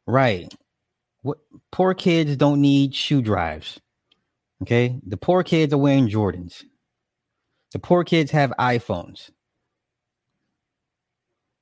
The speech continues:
Okay? What the poor kids don't have is, um, I, I guess, proper education or a-, after-school activities. They don't have a-, access to, to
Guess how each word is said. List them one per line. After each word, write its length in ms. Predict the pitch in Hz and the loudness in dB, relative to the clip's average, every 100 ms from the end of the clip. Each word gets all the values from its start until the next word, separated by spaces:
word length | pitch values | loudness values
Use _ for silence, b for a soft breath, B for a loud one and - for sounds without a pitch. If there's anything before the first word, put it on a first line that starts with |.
| _ _ - | _ _ -10
Okay? 360 | 98 120 131 123 _ _ _ _ _ _ _ _ _ _ _ _ - | -2 0 0 -4 _ _ _ _ _ _ _ _ _ _ _ _ -6
What 140 | 117 | -4
the 60 | 107 | -2
poor 280 | - 160 151 | 0 0 2
kids 300 | 143 120 113 | 0 0 0
don't 240 | 135 135 | 0 0
have 560 | 123 120 113 113 107 _ b b - | 0 0 2 0 -4 _ b b -8
is, 800 | 101 - 101 101 202 196 92 95 | -4 -2 0 0 0 -2 -8 -8
um, 480 | - 95 98 98 - - - | -4 -2 -2 -4 -8 -10 -4
I, 280 | 98 - | -2 0
I 40 | 104 | -2
guess, 120 | 101 | -2
proper 360 | - 117 110 95 | -2 -2 -2 -2
education 1000 | 95 92 - 135 135 120 139 131 131 127 B B B - | -2 -4 -2 2 2 2 2 4 2 0 B B B -4
or 500 | 101 101 101 98 95 | -2 0 0 -2 0
a-, 240 | 104 107 107 | -2 -2 -2
after-school 580 | 110 - 104 - 127 | -2 -2 -4 -2 0
activities. 1040 | 107 95 - 147 143 143 147 147 143 - - _ _ - | 0 -2 -2 0 2 2 2 2 0 -4 -18 _ _ -4
They 80 | 101 | 0
don't 160 | 101 | 0
have 580 | 104 101 98 98 95 92 - | 2 0 0 0 -2 -4 -4
a-, 40 | 110 - | -4 -4
access 600 | - 113 113 - 113 98 | -4 -4 -2 -2 -2 -2
to, 180 | - 95 | -6 -8
to 240 | - 95 | -6 -10